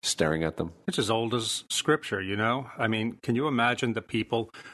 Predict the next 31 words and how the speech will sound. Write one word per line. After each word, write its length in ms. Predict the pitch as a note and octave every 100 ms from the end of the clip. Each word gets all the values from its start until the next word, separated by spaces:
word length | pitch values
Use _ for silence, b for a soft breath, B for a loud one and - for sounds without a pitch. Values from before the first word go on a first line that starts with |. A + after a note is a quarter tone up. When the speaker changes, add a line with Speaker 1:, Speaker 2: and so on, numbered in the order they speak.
| -
Speaker 2:
who 60 | A#2
are 40 |
standing 360 | - C3 B2 A#2
around 240 | A2+ A2+
in 160 | A2 G2+
Noah's 380 | G#2+ G#2+ A2 -
day 280 | A2+ A2+ A2+
watching 540 | G#2 G#2 - A2+ G#2+
the 120 | G#2+
alarmist 600 | G2+ G2 G#2+ A2 A2 -
Noah 400 | A2+ A2 G#2+ A2
and 160 | G#2+ G#2
his 180 | A2+ -
sons 480 | A#2 G#2+ G#2+ G2+
building 380 | - A#2 G#2+ G#2+
an 80 | G#2+
ark 460 | A#2 G#2+ G#2 G#2 A2+
and 160 | G#2 B B B B _
say 320 | - C3+ A#2 A2+
that, 140 | C#3
"Oh, 100 | A3
you 140 | A3
know, 80 | A3
the 100 | A3
rain 240 | A3 B3+ A#3+
is 140 | -
gonna 180 | B2+ A#2
stop 460 | - A#2 A#2+ -
sooner 340 | - B2 A2+ G#2+
or 80 | G#2
later"? 400 | G#2 G#2 C3+